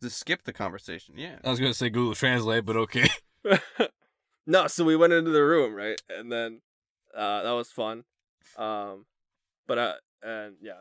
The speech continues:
Speaker 3: it was fun. But we didn't go for very long there. Um, and then,
Speaker 1: Yeah, like thirty seconds.
Speaker 3: uh, yeah. And then back
Speaker 2: So
Speaker 3: to
Speaker 2: moral of the
Speaker 3: room.
Speaker 2: story, Swag fucked a hooker. <laughs>
Speaker 3: Actually, I'm pretty sure only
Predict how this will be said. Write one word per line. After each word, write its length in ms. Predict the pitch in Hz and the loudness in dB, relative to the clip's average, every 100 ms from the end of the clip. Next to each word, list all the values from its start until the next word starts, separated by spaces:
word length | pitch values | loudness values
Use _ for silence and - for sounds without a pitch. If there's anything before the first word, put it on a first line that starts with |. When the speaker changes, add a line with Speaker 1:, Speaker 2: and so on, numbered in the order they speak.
| 98 | -12
Speaker 3:
it 20 | |
was 140 | 123 | -12
fun. 300 | - 117 117 _ _ _ - | -4 -4 -4 _ _ _ 0
But 180 | 123 117 | 2 4
we 60 | |
didn't 160 | 127 143 | 0 2
go 100 | 131 | 2
for 100 | 127 | 0
very 160 | 127 120 | 0 0
long 240 | 113 113 | -2 -6
there. 220 | 113 110 _ _ _ | -10 -12 _ _ _
Um, 320 | 117 104 95 101 _ _ _ _ _ _ _ _ _ _ _ _ | -12 -12 -12 -18 _ _ _ _ _ _ _ _ _ _ _ _
and 220 | 120 113 | -12 -10
then, 80 | 107 | -8
Speaker 1:
Yeah, 100 | - - | -8 -10
like 160 | - | -16
thirty 180 | - 101 | -12 -12
seconds. 360 | - - 95 - | -12 -14 -14 -20
Speaker 3:
uh, 40 | _ _ _ | _ _ _
yeah. 260 | - 90 87 _ _ _ _ _ | -16 -14 -14 _ _ _ _ _
And 160 | 104 117 | -8 -4
then 200 | 113 107 | -4 -4
back 200 | 107 110 | -2 -2
Speaker 2:
So 60 | 123 | 0
Speaker 3:
to 60 | |
Speaker 2:
moral 120 | 139 170 | 2 4
of 20 | 180 | 4
the 40 | |
Speaker 3:
room. 40 | |
Speaker 2:
story, 500 | 160 - 156 151 160 | 2 6 8 8 6
Swag 560 | 170 - - 131 135 139 | 4 0 0 4 4 2
fucked 320 | - 131 - | 0 -2 0
a 60 | 104 | -4
hooker. 380 | 120 120 147 165 - 381 - - _ _ | 0 0 2 4 4 4 -2 -6 _ _
<laughs> 680 | _ _ _ _ _ _ - | _ _ _ _ _ _ 2
Speaker 3:
Actually, 440 | 180 - 247 185 | 2 4 4 6
I'm 140 | 143 | 4
pretty 240 | 160 208 233 | 2 2 8
sure 200 | - 233 | 8 10
only 180 | 190 170 | 8 6